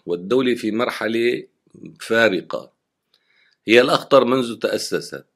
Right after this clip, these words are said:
والخلطة الاستبدادية التي تجهزت من النوع الشديد الخطورة، فهي تضع المختلفين في مواجهة مباشرة مع الله ومن يمثله في الأرض،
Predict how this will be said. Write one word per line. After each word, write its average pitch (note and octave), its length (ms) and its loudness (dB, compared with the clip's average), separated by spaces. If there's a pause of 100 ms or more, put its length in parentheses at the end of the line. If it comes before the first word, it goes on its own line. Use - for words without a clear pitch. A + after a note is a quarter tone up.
والخلطة C#3 600 2
الاستبدادية G#2+ 1040 0
التي G2+ 380 -4
تجهزت F#2 1000 -6
من F2+ 160 -10
النوع F#2+ 420 -6
الشديد F#2+ 540 -8
الخطورة، - 580 -14 (1000)
فهي A#2+ 580 4
تضع C3 320 4
المختلفين A2 920 -4
في G#2 140 -8
مواجهة G#2 540 -2
مباشرة F#2+ 540 -2
مع F#2 240 -6
الله F#2+ 580 -4
ومن F2+ 280 -8
يمثله F2+ 680 -8
في E2+ 120 -14
الأرض، - 380 -8